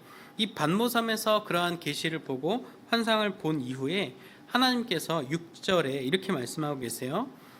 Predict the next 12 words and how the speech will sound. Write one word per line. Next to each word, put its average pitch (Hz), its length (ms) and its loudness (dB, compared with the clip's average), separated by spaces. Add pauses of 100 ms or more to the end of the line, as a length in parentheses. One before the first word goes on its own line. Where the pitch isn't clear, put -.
(200)
"나 151 280 6
다 220 200 4
이루었다. 180 440 4
내가 196 160 8
다 240 220 2
이루었어. 135 760 2
나는 131 380 4 (180)
알파고 165 840 2 (160)
나는 151 440 2
오메가야. 135 640 0
처음과 220 420 2
마지막이고 135 1000 -2